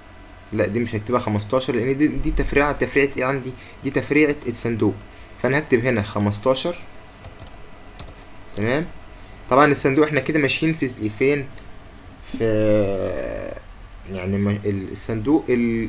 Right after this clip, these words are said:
الناسوره بتاعته جايه من السقف، جايه من، من الرايزر من السقف، ونازله له هنا على ايه؟ على الستاند وايب. طيب،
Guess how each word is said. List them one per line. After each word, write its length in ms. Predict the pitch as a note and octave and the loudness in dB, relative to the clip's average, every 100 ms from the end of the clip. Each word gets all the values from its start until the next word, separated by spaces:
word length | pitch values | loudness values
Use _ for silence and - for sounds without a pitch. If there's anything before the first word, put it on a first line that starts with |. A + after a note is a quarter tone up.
| - | -6
الناسوره 420 | A2+ A2+ A2 D3+ D3 | -6 -4 0 0 0
بتاعته 300 | D#3+ D#3 C#3 | -2 0 2
جايه 120 | D3+ | 4
من 140 | E3 | 2
السقف، 520 | E3 - - - - - - - - - - - | 2 2 2 -2 -6 -10 -20 -20 -20 -20 -12 0
جايه 120 | B2 | 2
من، 160 | C#3 C#3+ | 2 2
من 80 | D3 | 2
الرايزر 320 | D3+ D#3+ F3 | 2 2 0
من 100 | F3+ | 0
السقف، 460 | E3 - - - B2 | 2 0 -2 -6 0
ونازله 420 | C#3 C#3+ C#3+ D#3+ | 4 4 6 6
له 120 | D#3 | 6
هنا 100 | D#3+ | 6
على 160 | C#3 C3 | 6 6
ايه؟ 220 | C3+ D3+ - - - - - | 4 2 -6 -20 -20 -18 -2
على 320 | A2+ B2+ B2 | 2 4 4
الستاند 460 | A#2+ A#2+ - C3+ B2 | 2 0 0 0 2
وايب. 220 | A2+ G2 - - - - - - - - - - - | 4 2 0 -16 -18 -18 -18 -18 -16 -16 -16 -16 0
طيب، 380 | C3 C3+ B2+ | 4 6 4